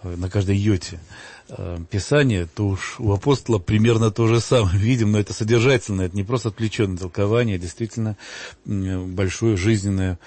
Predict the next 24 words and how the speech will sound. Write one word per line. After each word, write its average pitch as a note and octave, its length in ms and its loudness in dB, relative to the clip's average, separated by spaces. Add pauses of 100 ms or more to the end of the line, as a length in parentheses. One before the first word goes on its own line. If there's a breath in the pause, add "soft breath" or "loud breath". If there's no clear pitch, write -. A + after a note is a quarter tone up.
(460 loud breath)
э, F#2 160 -8 (460)
очень G2+ 240 -2
важное F#2 340 0
для E2+ 140 -4
нас E2+ 320 -8 (340 loud breath)
толкование. E2 640 -8 (640 loud breath)
Итак, B2 440 0 (840)
э, G2+ 160 0
в F#2 80 -4
предыдущей F#2+ 400 -4
главе, A#2+ 400 2
пятой, F2 440 -4 (600 loud breath)
когда F#2+ 500 -2 (300)
говорил F#2 480 -4
апостол F#2 540 -4
о F#2+ 160 -4
том, F#2 240 -2
как - 240 -2
нужно F2 260 -4
поступать - 800 -6 (140)
с - 220 -12 (100)
различного F#2 560 -4
рода F#2 320 -2 (560 loud breath)
блудниками, G2+ 800 2